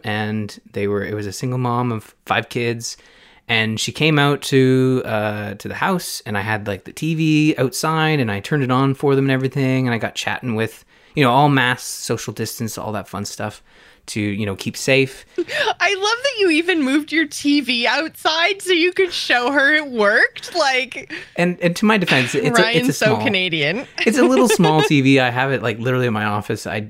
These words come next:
Speaker 1: I can't even remember why I bought it, but it's this little T V. Set it up outside. Uh, you know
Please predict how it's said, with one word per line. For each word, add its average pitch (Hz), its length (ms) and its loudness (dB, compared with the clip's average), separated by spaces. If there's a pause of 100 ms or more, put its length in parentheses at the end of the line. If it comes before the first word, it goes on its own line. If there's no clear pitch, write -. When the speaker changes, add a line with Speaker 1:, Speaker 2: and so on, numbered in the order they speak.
Speaker 1:
I 110 140 -6
can't 151 240 -4
even 127 100 0
remember 107 320 -2
why 98 560 -4
I 110 120 -6
bought 95 220 -4
it, 90 60 -6
but 85 120 -8
it's 104 100 -12
this 107 160 -4
little 135 240 2
T 127 240 0
V. 113 460 -2 (300)
Set 151 220 2
it 147 100 4
up 139 120 2
outside. 110 720 0
Uh, 95 180 -6
you 143 140 -4
know 117 360 -2